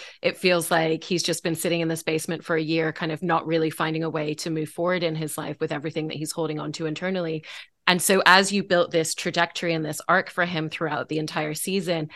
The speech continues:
how did you make sure that it was always this, this very internalized journey as well at the same time, where each episode and each thing that he experiences is really kind of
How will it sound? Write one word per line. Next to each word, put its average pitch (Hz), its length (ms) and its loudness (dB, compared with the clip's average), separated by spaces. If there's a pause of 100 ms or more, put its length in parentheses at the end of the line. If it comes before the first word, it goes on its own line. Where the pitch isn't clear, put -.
(240)
how 185 120 6
did 180 200 2
you 175 100 0
make 170 180 0
sure 175 280 2
that 165 160 0
it - 100 -4
was 170 140 -2
always 165 480 2 (280)
this, 190 220 0
this 196 300 2
very 175 380 2
internalized 175 720 0
journey 165 300 0
as 156 140 -4
well 165 160 4
at - 80 -4
the 156 80 -4
same 160 200 -4
time, 196 380 4
where 165 220 0
each - 280 -4
episode 170 540 0
and 156 160 -2
each 175 220 0
thing 165 240 -2
that 160 80 -4
he 156 120 -2
experiences 160 760 -2 (240)
is 165 220 2
really 165 380 4
kind 165 220 0
of 156 140 -4